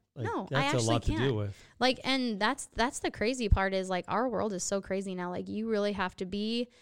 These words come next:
Speaker 2: like, in tune with what's going on inside you. And so that's what I'm trying to help them with, 'cause that's just something that, that I didn't have.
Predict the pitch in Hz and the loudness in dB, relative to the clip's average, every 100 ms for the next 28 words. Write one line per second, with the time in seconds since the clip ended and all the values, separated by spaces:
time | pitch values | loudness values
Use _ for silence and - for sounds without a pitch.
0 | _ - 202 196 220 202 - 196 190 180 | _ -6 -4 -4 -4 -4 -4 -4 -4 -6
1 | 175 185 175 - 185 175 175 190 - 180 | -6 -6 -6 -6 -6 -6 -8 -8 -6 -6
2 | 190 - - 208 220 214 226 302 277 214 | -6 -8 -6 -4 -2 0 -2 -2 -4 -2
3 | 226 208 190 196 196 185 185 - 208 202 | -4 -4 -4 -4 -6 -8 -8 -8 -4 -2
4 | 226 - 262 233 208 220 208 180 170 - | -2 -2 -4 -4 -4 -2 0 -2 -4 -10
5 | - - _ _ _ _ _ _ _ _ | -20 -20 _ _ _ _ _ _ _ _
6 | _ 202 202 190 185 202 190 185 110 196 | _ -4 -2 0 -2 -4 -6 -8 -10 -14